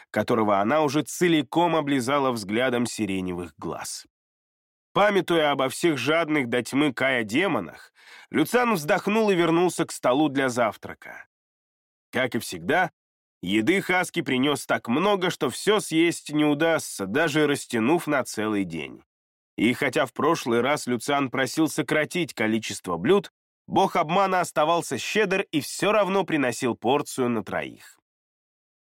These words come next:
Люциан любил уединение, поэтому очередной завтрак в тишине и практически в одиночестве не смутил его и не расстроил.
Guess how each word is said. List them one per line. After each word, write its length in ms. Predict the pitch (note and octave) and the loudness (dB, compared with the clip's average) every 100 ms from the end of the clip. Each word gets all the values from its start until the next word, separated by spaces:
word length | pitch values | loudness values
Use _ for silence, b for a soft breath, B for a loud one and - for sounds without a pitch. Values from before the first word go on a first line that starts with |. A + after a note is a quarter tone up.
| - | 0
Люциан 440 | D#3+ F3 B3 A#3+ | 2 4 2 2
любил 360 | A3 F3+ A3 G3+ | 2 2 2 4
уединение, 840 | C#3+ A#2+ A#2+ A#2+ A#2 F#2+ C#2 - - b b | 4 4 2 2 2 0 -6 -12 -20 b b
поэтому 460 | - A#2+ C3+ C3+ C3 | -2 -2 0 0 0
очередной 540 | C3 - C#3+ B2+ C#3+ | 0 0 -2 0 0
завтрак 440 | B2 C3+ D3 D3 - | 2 0 -2 -4 -6
в 60 | |
тишине 480 | - A#2+ - A#2+ D3 | -6 -4 0 0 0
и 20 | |
практически 720 | C3+ C3 B2 - F#3+ F3+ - | 0 -2 -4 -4 -4 -6 -2
в 80 | D#3 | 0
одиночестве 680 | A#2+ G#2+ C#3+ G3 G3 - F3 | 2 2 2 0 -2 -4 -2
не 140 | F3 | 0
смутил 520 | D#3+ D3+ C#3+ - G#3+ | 0 0 0 0 0
его 260 | G3+ F3 F3 | 2 2 2
и 160 | - D#3+ | 0 0
не 140 | D3 | 2
расстроил. 720 | C3+ B2 - F#2+ D#2 - - | 0 -2 -6 -8 -8 -12 -20